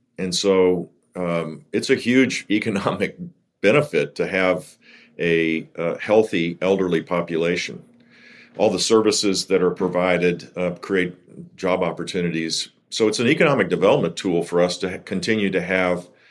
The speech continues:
uh, folks move to our state because of our weather and because of, uh, a, a simpler life. You look at the, the largest,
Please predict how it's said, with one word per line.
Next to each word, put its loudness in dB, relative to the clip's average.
uh, 0
folks 0
move 0
to -2
our 4
state 0
because -4
of -6
our 0
weather 2
and -2
because -4
of, -8
uh, -2
a, -8
a -6
simpler -4
life. -2
You -2
look 6
at 0
the, 2
the -2
largest, 4